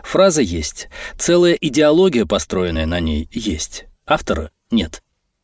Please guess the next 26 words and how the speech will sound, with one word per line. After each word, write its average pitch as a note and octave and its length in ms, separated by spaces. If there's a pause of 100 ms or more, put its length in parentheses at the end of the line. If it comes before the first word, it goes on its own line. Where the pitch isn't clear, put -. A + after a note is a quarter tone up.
(400)
Неизменно F#3 640
одно — G2+ 500 (220)
многозначительное D#3 1160
«воруют». C3+ 840 (420)
Указание A#2+ 580
на G2+ 160
то, D#3+ 160
что - 260
ничего C#3+ 600
иного A#2 520
в F2+ 80
России F2+ 380
происходить E3 720
и D#3+ 80
не D3+ 140
может. F#2 440 (140)
Что - 320
у D3 40
нас C3+ 200
самое A2+ 360
главное G#2 540
в C#3 80
русской D#3 300
жизни? E3 420 (320)
Что - 260
воруют. D3+ 720